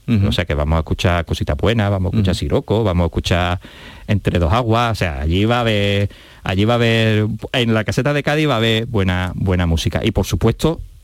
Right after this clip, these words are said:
Speaker 2: la presentación que hace Santiago de lo que es el, el España Decide, que es una, una iniciativa relacionada con lo que dice el artículo noventa y dos de la Constitución, que habla de que los españoles también se nos puede consultar, que es,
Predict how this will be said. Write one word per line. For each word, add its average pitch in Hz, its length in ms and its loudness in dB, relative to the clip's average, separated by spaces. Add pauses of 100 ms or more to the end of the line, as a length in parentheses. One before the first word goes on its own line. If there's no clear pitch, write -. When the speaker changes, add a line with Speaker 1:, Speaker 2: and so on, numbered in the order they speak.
(120)
Speaker 2:
la 95 140 -2
presentación 90 480 -2
que - 60 -2
hace 101 160 -2
Santiago 98 420 0
de 107 100 2
lo 95 120 2
que 87 260 0
es 95 100 4
el, 90 500 2 (680)
el 90 120 -2
España 92 320 2
Decide, 123 440 2
que 92 100 -4
es 90 80 0
una, 90 540 0 (100)
una 85 380 0
iniciativa 90 560 0
relacionada 95 500 0
con 95 140 0
lo 95 80 0
que 80 80 -2
dice 80 180 -2
el 87 60 2
artículo 92 360 0
noventa 90 280 2
y - 20 2
dos 92 140 0
de 95 80 0
la 90 80 0
Constitución, 107 560 0
que - 120 -6
habla 101 300 0
de 113 140 0
que 85 200 -2 (800)
los 82 140 0
españoles 82 480 0 (180)
también 101 240 2
se 131 120 0
nos 101 80 -2
puede 107 180 0
consultar, 98 580 -4 (140)
que 95 220 0
es, - 240 -4